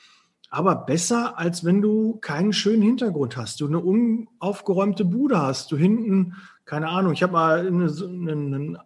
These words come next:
Coaching gehabt, da hatte ich jemanden, der, äh, hinten so eine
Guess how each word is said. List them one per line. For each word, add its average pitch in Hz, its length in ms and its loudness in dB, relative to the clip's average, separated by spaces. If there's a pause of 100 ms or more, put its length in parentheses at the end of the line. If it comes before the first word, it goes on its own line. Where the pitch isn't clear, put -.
(120)
Coaching 202 400 2
gehabt, 180 320 2 (500)
da 139 100 -8
hatte 165 120 0
ich 175 80 -2
jemanden, 175 580 2
der, 147 760 0
äh, 143 60 -4
hinten 170 400 2
so 143 120 0
eine 131 380 0